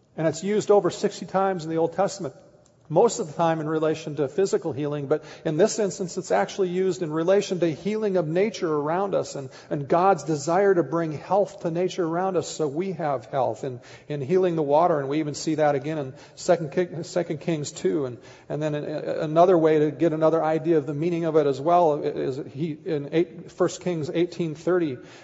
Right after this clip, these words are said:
we see Elijah repairing or healing the altar of Jehovah to bring back order,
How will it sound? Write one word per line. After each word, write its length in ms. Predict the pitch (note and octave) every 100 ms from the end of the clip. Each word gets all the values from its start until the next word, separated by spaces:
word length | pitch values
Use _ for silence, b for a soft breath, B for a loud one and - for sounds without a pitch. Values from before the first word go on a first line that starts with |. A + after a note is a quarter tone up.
| B
we 160 | D3+ D3
see 280 | - F#3
Elijah 680 | F3 D3+ D3 D#3+ F3 D#3 C#3+
repairing 880 | C#3+ E3+ D#3 D3+ - F#3 G3 F#3 D3
or 200 | C3+ B2
healing 640 | - - G3+ G#3 E3 C3
the 140 | B2 B2+
altar 460 | C#3 D#3+ E3 D3+
of 180 | C#3 C3
Jehovah 440 | A#2 C#3 D#3+ E3+ C3+
to 80 |
bring 300 | C3 F3 F3
back 440 | D3+ E3+ D#3 - -
order, 540 | E3 F3+ D#3+ C3+ A#2